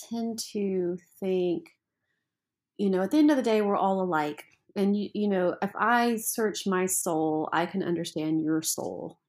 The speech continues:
And that is just incorrect. Um, you are, you, it will probably be more correct if you're trying to read the soul of someone with a very similar cultural background as yours and a very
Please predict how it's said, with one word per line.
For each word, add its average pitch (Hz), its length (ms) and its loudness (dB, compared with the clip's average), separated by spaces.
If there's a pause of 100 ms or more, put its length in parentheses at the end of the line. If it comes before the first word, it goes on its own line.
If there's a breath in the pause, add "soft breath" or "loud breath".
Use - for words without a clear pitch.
And 190 160 2
that 262 180 0
is 247 240 -4
just 185 260 -6
incorrect. - 840 -4 (140)
Um, 165 540 -2 (1700 loud breath)
you 214 380 0
are, 196 180 0 (140)
you, 190 180 -6 (220)
it 226 200 2
will 220 180 2
probably 214 460 0
be 180 200 0
more 214 300 0
correct 180 420 -4
if - 140 -20
you're 185 100 -4
trying 190 320 0
to 185 160 -6
read 185 240 -4
the 180 80 -2
soul 175 460 0
of 175 120 -4
someone 180 460 0
with 175 160 -2
a 175 100 0
very 190 580 0 (120)
similar 185 580 -2 (640)
cultural 190 380 -4
background 226 540 -4
as 254 160 -4
yours 254 300 -2
and 170 120 0
a 156 60 0
very 160 240 0